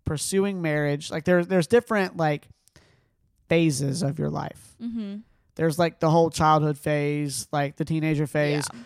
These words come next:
Speaker 1: going to college phase. And then after that, it's like,
Speaker 2: Being
Speaker 1: okay,
Speaker 2: adult.
Speaker 1: pursuing a marriage,
Speaker 2: Yeah.
Speaker 1: having children,
Speaker 2: Yeah.
Speaker 1: um, having a career,
Speaker 2: Mm-hmm.
Speaker 1: which, I mean, those things can be in all different types of order.
Speaker 2: Yeah.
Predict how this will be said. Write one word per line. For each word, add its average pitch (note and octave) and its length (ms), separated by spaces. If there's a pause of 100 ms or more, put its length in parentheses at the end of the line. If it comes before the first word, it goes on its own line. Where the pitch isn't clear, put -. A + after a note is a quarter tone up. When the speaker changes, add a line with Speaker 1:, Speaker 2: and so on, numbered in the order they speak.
(180)
Speaker 1:
going G3+ 220
to G#3+ 40
college F3 380
phase. D#3+ 480 (340)
And E3 80
then E3 80
after G3+ 200
that, F3 200
it's - 160
like, F3 280 (180)
Speaker 2:
Being G3+ 160
Speaker 1:
okay, E3 180
Speaker 2:
adult. F#3+ 120 (300)
Speaker 1:
pursuing F3+ 480
a F#3+ 40
marriage, F#3 720
Speaker 2:
Yeah. F#3+ 240 (500)
Speaker 1:
having F3+ 380
children, C#3+ 720 (260)
Speaker 2:
Yeah. G#3 280 (380)
Speaker 1:
um, C3+ 580
having F3 360
a F3+ 80
career, E3+ 640 (360)
Speaker 2:
Mm-hmm. G#3 380
Speaker 1:
which, F#3 180
I - 20
mean, F3 200
those G3+ 200
things A3 220
can F#3 160
be D#3+ 180
in D#3 200
all F3 260
different D#3+ 300
types D3+ 240
of C#3+ 100
order. E3+ 460
Speaker 2:
Yeah. A3+ 260